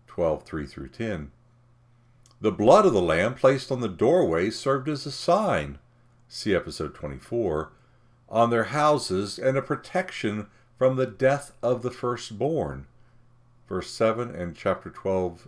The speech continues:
verses twelve through thirteen. "Combined with the Feast of Unleavened Bread, this eight-day celebration involved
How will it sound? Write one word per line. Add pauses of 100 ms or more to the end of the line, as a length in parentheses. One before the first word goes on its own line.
(120)
verses
twelve
through
thirteen. (1800)
"Combined
with
the
Feast
of
Unleavened
Bread, (560)
this
eight-day
celebration
involved